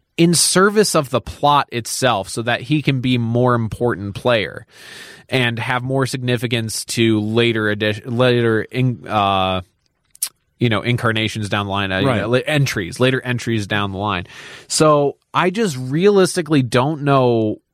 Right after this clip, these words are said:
Speaker 1: if having J K Rowling continue doing this without any sort of input
Speaker 2: Right.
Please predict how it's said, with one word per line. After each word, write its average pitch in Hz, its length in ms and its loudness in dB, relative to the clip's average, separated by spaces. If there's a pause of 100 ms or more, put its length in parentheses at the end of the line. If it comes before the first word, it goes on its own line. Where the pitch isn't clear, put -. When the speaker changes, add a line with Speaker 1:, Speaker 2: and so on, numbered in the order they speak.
(100)
Speaker 1:
if 131 280 2
having 147 500 -4
J 127 300 0
K 151 200 -2
Rowling 135 360 2
continue 139 600 -2
doing 135 360 2
this 107 400 0
without 135 840 0
any 151 280 -2
sort 165 280 0
of 131 180 -2
input 147 720 -4
Speaker 2:
Right. 95 300 0